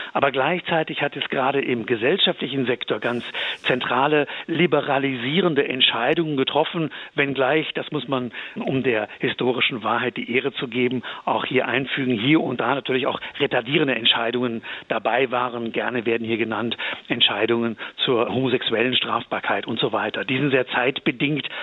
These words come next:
aber da war das Bundesverfassungsgericht nicht Vorreiter, sondern allenfalls ein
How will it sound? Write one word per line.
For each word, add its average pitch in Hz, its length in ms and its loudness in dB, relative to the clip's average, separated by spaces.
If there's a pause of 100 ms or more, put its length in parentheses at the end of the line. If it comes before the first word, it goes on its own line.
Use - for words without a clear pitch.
(160)
aber 123 180 2
da 123 140 0
war 127 80 2
das 123 140 -4
Bundesverfassungsgericht 135 920 -4
nicht 127 140 -2
Vorreiter, 135 680 2 (280)
sondern 135 240 -2
allenfalls 135 600 0
ein 113 260 -6